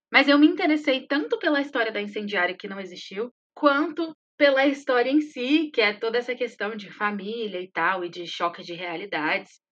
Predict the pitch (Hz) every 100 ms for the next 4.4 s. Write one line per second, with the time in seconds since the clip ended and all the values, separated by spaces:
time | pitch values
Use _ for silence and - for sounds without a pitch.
0 | _ 247 269 277 269 302 339 302 294 294
1 | 254 208 - 247 294 233 226 226 202 185
2 | 208 208 180 196 208 202 190 202 175 -
3 | 180 208 202 214 208 208 185 208 226 226
4 | - 175 208 294